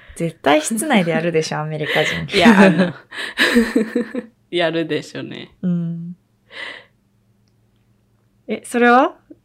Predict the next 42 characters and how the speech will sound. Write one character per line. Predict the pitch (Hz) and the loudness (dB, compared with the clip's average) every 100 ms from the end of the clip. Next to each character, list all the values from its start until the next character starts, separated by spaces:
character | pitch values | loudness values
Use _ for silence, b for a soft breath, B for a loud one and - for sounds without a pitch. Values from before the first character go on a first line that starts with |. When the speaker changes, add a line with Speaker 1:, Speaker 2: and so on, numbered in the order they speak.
| _ _ - | _ _ -4
Speaker 1:
せ-、 | - 214 | 0 0
Speaker 2:
だ | |
か | - 190 | 0 2
ら、 | |
Speaker 1:
ス | |
イ | 180 | 4
ー | 175 170 | 4 0
ト | |
な | 170 170 | -2 2
の？ | |
Speaker 2:
セ | 233 196 | 4 4
マ | 185 165 170 | 2 2 -2
ス | - - 156 | -6 -4 -2
イ | 151 | -2
ー | 147 | -4
ト。 | - | 0
Speaker 1:
セ | 302 294 | 2 6
マ | 233 | 6
イ | 190 | 6
ス | - | 4
イ | 175 | -2
ー | 170 | 0
ト | 160 | -4
な | 156 | -4
の | 156 | -6
ね。 | 160 170 | -6 2
Speaker 2:
<laughs> | |
で、 | 220 220 | 4 4
だ | 226 226 | 2 0
っ | 233 | 0
て、 | 190 185 185 - _ - | -4 -4 -4 -8 _ -2
お | 208 | -2
家 | 202 202 202 | 0 -6 -4
に | 196 | 0
入 | 190 | 0
れ | 185 180 | 0 2
る | |
の | 160 | 0
は | - | 0
嬉 | 151 151 135 | 0 0 -4
し | - | -8
い。 | - | -6